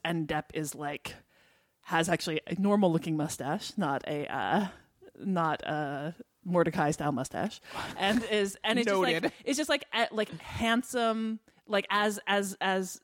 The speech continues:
Speaker 1: Reynaldo admits himself in voiceover, is, like, this really handsome, extremely, like, uh, mean looking guy. And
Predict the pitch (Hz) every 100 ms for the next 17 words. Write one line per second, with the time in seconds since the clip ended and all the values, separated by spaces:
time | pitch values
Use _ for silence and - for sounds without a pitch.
0 | - 185 185 175 185 175 170 165 - 180
1 | 220 180 165 160 175 143 139 143 147 156
2 | 151 170 202 196 190 180 156 - 151 147
3 | 147 - - - 160 - - 180 175 165
4 | 160 - 143 131 - - _ _ _ _
5 | _ _ _ - 151 113 101 - 180 180
6 | 175 160 156 160 127 101 131 - - _
7 | - - 151 147 147 147